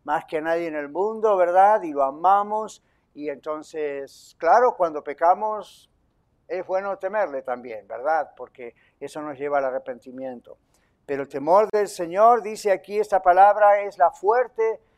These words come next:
confianza. Está en el amarle, en el reverenciarle, en el temerle,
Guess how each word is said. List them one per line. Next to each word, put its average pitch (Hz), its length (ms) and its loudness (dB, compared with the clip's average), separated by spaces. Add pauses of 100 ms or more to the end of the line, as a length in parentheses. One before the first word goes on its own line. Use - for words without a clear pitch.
(180)
confianza. 202 1000 -2
Está 202 580 4
en 175 300 -4
el 170 260 -8
amarle, 170 680 4
en 139 100 -16
el 147 120 -10
reverenciarle, 170 840 2
en 139 100 -12
el 143 120 -18
temerle, 160 640 -2